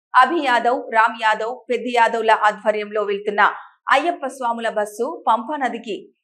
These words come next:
పదిహేను కిలోమీటర్ల దూరంలోని ఘాట్ రోడ్డులో బోల్తా పడింది.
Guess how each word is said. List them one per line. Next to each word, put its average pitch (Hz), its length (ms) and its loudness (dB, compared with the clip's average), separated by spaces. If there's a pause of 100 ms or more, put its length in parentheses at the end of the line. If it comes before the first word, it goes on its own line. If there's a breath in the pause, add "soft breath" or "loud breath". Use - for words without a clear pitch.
(200)
పదిహేను 359 340 0
కిలోమీటర్ల 254 500 -4
దూరంలోని 226 560 0
ఘాట్ 226 420 0
రోడ్డులో 220 300 0
బోల్తా 202 360 -4
పడింది. 196 560 -2